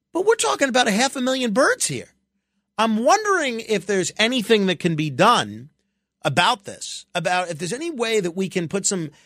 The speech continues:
I don't know, protection on the building that doesn't take away the environmental benefits of having windows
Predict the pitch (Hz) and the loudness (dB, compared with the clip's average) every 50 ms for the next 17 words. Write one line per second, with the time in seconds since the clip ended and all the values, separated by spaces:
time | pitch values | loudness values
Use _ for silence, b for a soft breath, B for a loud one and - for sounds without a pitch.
0 | b b b - - 233 196 139 107 98 101 - _ - 160 147 - - - 190 | b b b -10 -8 -6 -6 -4 -6 -8 -8 -10 _ -8 -6 -6 -4 -2 0 2
1 | 196 202 - - - 226 214 202 185 - - 180 190 202 196 175 160 139 117 156 | 0 0 -2 -6 -6 -4 -4 -4 -4 -6 -4 -4 -2 -2 -2 -4 -4 -4 -2 -2
2 | 208 226 226 175 156 123 117 123 135 131 - 196 202 208 214 214 196 - - 202 | -2 -2 -2 -4 -4 -6 -6 -6 -8 -4 -2 -2 0 0 -2 -4 -4 -2 -2 -2
3 | - - 175 160 151 170 175 185 185 175 156 143 147 143 139 135 131 165 175 180 | -2 -2 -4 -4 -2 0 2 2 2 0 0 -2 -2 -2 -2 0 0 0 2 2
4 | 175 160 160 180 202 214 196 165 131 151 147 147 143 139 - 151 139 127 - 139 | 0 0 0 2 2 2 2 2 2 0 0 0 -2 -4 -4 -4 -4 -4 -6 -4
5 | 120 147 165 175 165 156 139 127 147 226 339 370 262 180 135 113 107 104 120 151 | 0 0 0 0 0 -2 -2 2 2 4 4 4 2 0 0 -2 -4 -8 -10 -12
6 | - - | -12 -16